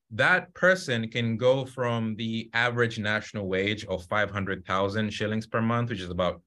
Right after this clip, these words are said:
two hundred dollars or so at the time of, like, this conversation,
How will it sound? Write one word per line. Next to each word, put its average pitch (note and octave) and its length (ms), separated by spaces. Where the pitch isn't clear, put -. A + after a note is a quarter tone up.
two G#2 160
hundred G2 300
dollars G#2 420
or A#2 120
so D3+ 340
at F2+ 140
the F#2+ 80
time F#2+ 300
of, F2 240
like, E2 240
this - 480
conversation, F#2+ 720